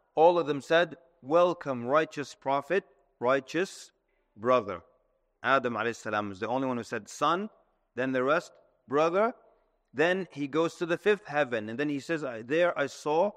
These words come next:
Harun, shaykhan jalilan," an, an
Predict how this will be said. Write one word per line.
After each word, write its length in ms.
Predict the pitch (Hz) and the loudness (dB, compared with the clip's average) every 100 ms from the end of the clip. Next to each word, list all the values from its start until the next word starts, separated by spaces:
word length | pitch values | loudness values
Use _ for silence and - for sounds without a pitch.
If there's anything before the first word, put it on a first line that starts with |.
| - _ _ | -12 _ _
Harun, 640 | - 139 147 185 175 117 - _ _ | -4 0 2 2 2 0 -8 _ _
shaykhan 600 | - 170 175 151 139 127 | -8 -2 0 -2 -4 -4
jalilan," 560 | 113 127 175 151 127 110 _ _ _ | -2 -2 0 0 0 -2 _ _ _
an, 220 | - 123 135 | -8 -6 -4
an 180 | 135 127 | -6 -6